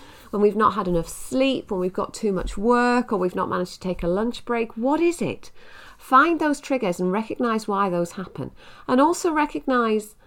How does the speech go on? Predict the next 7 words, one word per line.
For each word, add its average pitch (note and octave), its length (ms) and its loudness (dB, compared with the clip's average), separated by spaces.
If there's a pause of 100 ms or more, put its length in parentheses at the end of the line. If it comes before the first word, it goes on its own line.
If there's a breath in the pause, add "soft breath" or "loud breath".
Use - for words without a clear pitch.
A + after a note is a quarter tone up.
(760 soft breath)
when C#4 400 8
that B3+ 280 2
happens, E3 720 -8 (160)
how D4+ 480 -6
do D4+ 180 -2
I B3+ 260 -2
act? - 600 -10